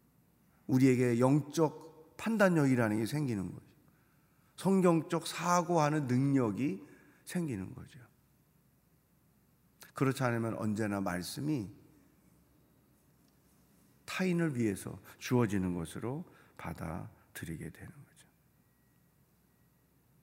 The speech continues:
이게 신앙생활을 오래 한 사람들 중에 결과는 또 두 가지예요. 늘 그 말씀 앞에 서기 때문에 하나님 앞에서의 순수함,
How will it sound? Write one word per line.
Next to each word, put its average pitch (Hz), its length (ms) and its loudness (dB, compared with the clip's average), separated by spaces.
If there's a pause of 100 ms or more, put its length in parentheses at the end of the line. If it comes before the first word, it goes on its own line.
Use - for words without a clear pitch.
(160)
이게 127 100 -2
신앙생활을 143 760 4 (280)
오래 147 360 8
한 151 220 4
사람들 120 720 0
중에 110 520 -2 (520)
결과는 143 560 4
또 151 180 -4
두 110 160 -4
가지예요. 90 420 -6 (640)
늘 185 380 2
그 - 140 -2
말씀 170 420 0
앞에 151 220 -2
서기 160 320 -4
때문에 143 600 -4 (1300)
하나님 190 460 4
앞에서의 139 540 2
순수함, 117 640 -4